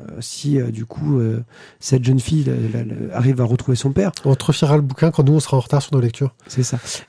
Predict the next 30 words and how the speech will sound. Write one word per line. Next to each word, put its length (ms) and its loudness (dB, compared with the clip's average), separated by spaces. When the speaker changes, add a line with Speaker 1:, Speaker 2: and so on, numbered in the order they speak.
Speaker 1:
Et, 180 8
euh, 800 4
mais, 580 4
mais 140 4
sinon, 380 2
c'est 160 -2
vrai 120 2
que 120 -10
ça, 180 -4
c'est, 180 -6
pour 240 -6
moi, 120 2
ça, 160 0
ça 140 -6
a 40 0
été 140 -2
un 100 0
gros 320 -4
souci, 420 -8
cette, 320 -8
euh, 140 -4
ce, 220 -10
ce, 180 -12
cette 380 -2
non-facilité 1000 2
de 120 -4
lecture. 300 -6
Voilà. 200 -6
Speaker 2:
Bon, 140 6
allez. 260 6